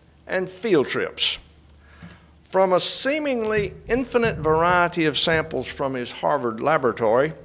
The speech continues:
Casagrande would feel each soil, roll out a thread in the palm of his hand, taste it, bite it, rub it between his fingers,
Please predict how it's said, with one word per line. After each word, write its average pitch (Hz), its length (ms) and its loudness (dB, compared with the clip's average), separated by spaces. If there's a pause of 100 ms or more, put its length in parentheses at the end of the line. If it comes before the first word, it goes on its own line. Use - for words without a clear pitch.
(520)
Casagrande 202 840 2
would 175 200 -2
feel 226 400 0
each 208 240 -2
soil, 135 520 2 (640)
roll 226 360 4
out 233 200 8
a 226 100 4
thread 214 460 4
in 202 160 2
the 190 80 0
palm 185 340 0
of 180 120 -2
his 170 180 0
hand, 143 420 -4 (760)
taste 240 360 2
it, - 480 0
bite 208 300 6
it, 208 220 6 (460)
rub 190 280 6
it 226 160 6
between 202 360 0
his 185 180 0
fingers, 185 640 0